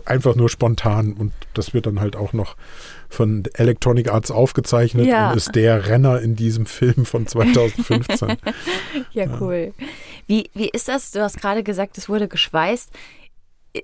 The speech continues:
Speaker 2: Also wird da auch viel mit Styropor zum Beispiel gearbeitet oder Holz? Wie, aus was bestehen die Props, sag ich mal? Wie kann man sich das vorstellen?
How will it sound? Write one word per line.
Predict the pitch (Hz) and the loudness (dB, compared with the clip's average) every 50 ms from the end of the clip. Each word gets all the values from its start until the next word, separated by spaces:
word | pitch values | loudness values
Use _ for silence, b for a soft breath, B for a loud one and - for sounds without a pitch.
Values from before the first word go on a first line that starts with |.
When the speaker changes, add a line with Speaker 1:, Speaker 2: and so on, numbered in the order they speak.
| - _ - | -12 _ -6
Speaker 2:
Also | 208 214 190 208 208 196 190 - - | -4 -2 0 2 2 2 0 -2 -4
wird | 208 - 226 - | -4 -2 0 0
da | 233 - | 0 0
auch | - 185 | -2 -4
viel | - 208 202 | -6 -6 -6
mit | 185 170 | -6 -6
Styropor | - - 190 180 170 165 - - 240 240 226 | -6 -6 -6 -4 -4 -6 -4 -2 -2 -2 -2
zum | - 208 | -2 -4
Beispiel | 196 190 - - 208 185 | -4 -4 -2 -2 -2 -2
gearbeitet | 185 - - 190 190 196 185 - 185 175 | -2 -2 -4 -2 -4 -4 -6 -6 -8 -10
oder | 170 185 185 170 - | -8 -8 -8 -6 -2
Holz? | 196 208 220 233 233 - - - | 0 0 0 0 -2 -6 -10 -12
Wie, | - 190 190 - | -12 -12 -8 -4
aus | - 202 202 - | -4 -4 -4 -6
was | 214 226 - | -10 -10 -10
bestehen | - 214 - - - 208 220 233 233 240 233 226 220 - - | -6 -4 -4 -4 -4 -6 -8 -6 -8 -8 -10 -10 -12 -12 -10
die | - 202 208 | -10 -10 -10
Props, | - - - 208 202 - - | -8 -8 -8 -8 -8 -8 -8
sag | - 165 165 175 | -6 -6 -6 -6
ich | 175 - | -6 -6
mal? | 190 180 | -4 -4
Wie | 190 | -4
kann | - 196 202 214 | -4 -4 -2 -2
man | 220 208 | -2 -2
sich | 190 180 - | -4 -6 -8
das | - 180 - | -10 -10 -6
vorstellen? | - 208 233 233 - - 165 160 165 165 | -2 -2 -2 -2 -2 -2 -4 -4 -4 -6